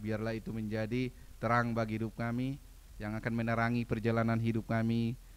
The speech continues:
selama kami menjalani tahun dua ribu dua puluh dua ini. Bersamamu kami akan hidup dengan damai sejahtera,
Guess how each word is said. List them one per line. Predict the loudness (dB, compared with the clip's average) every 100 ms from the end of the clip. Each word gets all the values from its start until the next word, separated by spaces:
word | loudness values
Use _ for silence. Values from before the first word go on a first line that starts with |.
| -20 -12
selama | 0 4 4
kami | 6 6 8 8 6 2 -2 -10 -18 -18 -18 -18 -18 -18 -18 -18 -18 -20 -10 -2
menjalani | 0 2 2 2
tahun | 4 4 6
dua | 4
ribu | 4 2 0
dua | 0 0
puluh | -2
dua | -2 -2
ini. | -2 -4 -6 -4
Bersamamu | -6 -4 -2 0 0 0
kami | 0 0 0
akan | -2 -4
hidup | -4 -4 -4
dengan | -4 -4 -2 -2
damai | -4 -2 -4 -4
sejahtera, | -6 -4 -4 -4 -4 -2 -2